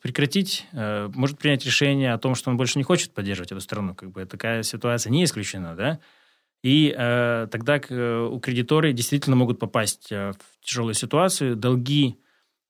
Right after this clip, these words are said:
э, ну, они хотя и не будут там полностью невозвратными, все-таки, как правило, страны, э, как заемщики не исчезают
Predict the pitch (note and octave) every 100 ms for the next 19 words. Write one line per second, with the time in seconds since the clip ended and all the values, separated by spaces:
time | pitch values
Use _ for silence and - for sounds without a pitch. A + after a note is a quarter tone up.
0 | - A2+ A2+ A#2 A#2 A#2 A#2 A2+ - D#3+
1 | C3 A2+ A#2 B2+ B2+ C3 D#3+ A#3 F#3+ D#3
2 | C3+ D#3 D3 D3 C#3+ C3+ C3+ C3 B2 A#2
3 | G#2+ F#2+ - - C#3 B2 C3 B2 A#2+ -
4 | C3+ B2+ B2 A2+ F#2+ - - - C3 B2+
5 | A#2+ G2+ - _ - G2+ G2+ - B2+ A#2
6 | B2 B2+ C#3+ - A#2 B2 A#2+ A#2 - B2
7 | B2 B2+ G#2+ F2+ -